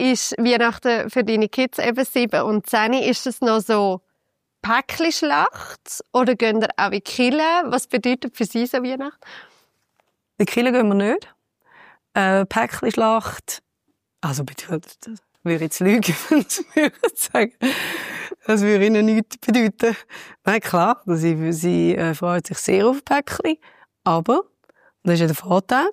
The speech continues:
Speaker 2: dass es ein bisschen aufgeteilt ist. Ich finde, sie so über, zu überhäufen an einem Abend mit tausend Päckchen, das, äh, könnt-, da kann man sich ja gar nicht mehr über, über die einzelnen Sachen richtig freuen. Darum kannst du das auch ein bisschen aufteilen.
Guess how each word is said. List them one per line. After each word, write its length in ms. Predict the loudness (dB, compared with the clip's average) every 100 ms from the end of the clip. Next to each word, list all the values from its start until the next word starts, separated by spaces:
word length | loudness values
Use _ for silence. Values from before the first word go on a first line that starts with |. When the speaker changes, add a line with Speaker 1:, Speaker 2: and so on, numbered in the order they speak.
| -4
Speaker 2:
dass 220 | -10 -4
es 60 | -2
ein 40 |
bisschen 180 | 0 0
aufgeteilt 460 | 0 0 0 0 0
ist. 280 | -2 -4 -12
Ich 80 | -14
finde, 600 | -4 0 2 2 2 0 -8 _ _ -12
sie 300 | -4 0 2
so 160 | 2 2
über, 260 | 0 -4
zu 180 | -4 -2
überhäufen 680 | 0 0 4 4 4 -2 -8 -2
an 100 | 2
einem 220 | 4 4
Abend 380 | 2 2 2 0
mit 160 | -2
tausend 320 | 0 0 0 -2
Päckchen, 420 | -4 -4 -2 0
das, 260 | 0 -4 -6 -18 -20 -20 _ -20 -20 _ -8
äh, 180 | -6 -6 _ _ -6
könnt-, 340 | -2 -2 0
da 40 | 0
kann 160 | 2
man 80 | 4
sich 80 | 2
ja 80 | 2
gar 220 | 2 2
nicht 120 | 2
mehr 120 | 2 2
über, 300 | 2 2 0 -2
über 140 | 0 2
die 100 | 2
einzelnen 420 | 0 0 0 0
Sachen 320 | 0 0 2
richtig 320 | 2 0 -4
freuen. 360 | 0 2 2 2
Darum 160 | 0
kannst 260 | -2 -4 0
du 40 |
das 60 | 0
auch 340 | 2 0 0 2
ein 40 |
bisschen 200 | 2 0 -4 -4
aufteilen. 580 | -2 0 0 2 0